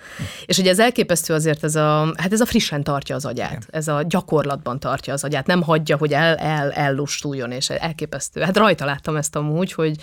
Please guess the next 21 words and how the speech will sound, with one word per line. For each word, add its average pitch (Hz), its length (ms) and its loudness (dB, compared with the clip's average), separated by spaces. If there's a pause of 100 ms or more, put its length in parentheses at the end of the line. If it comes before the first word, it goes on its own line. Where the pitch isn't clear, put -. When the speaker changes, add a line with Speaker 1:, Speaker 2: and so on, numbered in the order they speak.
(160)
Speaker 1:
hogy 165 80 -4
ez 156 80 0
működik. - 560 -4 (420)
Speaker 2:
I-, - 180 -6 (280)
igen, 123 260 -2
tehát 123 140 -2
én 139 60 0
azt 131 100 0
gondolom, 123 260 4
hogy 120 60 -8 (920)
ha 113 100 4
zavar 117 400 4
bennünket, 110 560 2
mert 101 220 2
szerintem 98 500 2
valakit 92 320 2
nem 82 140 0
zavar, 85 260 -2
hogy 90 120 0 (100)
feldékeny, 95 520 -2 (220)
Speaker 1:
Mhm. 185 260 4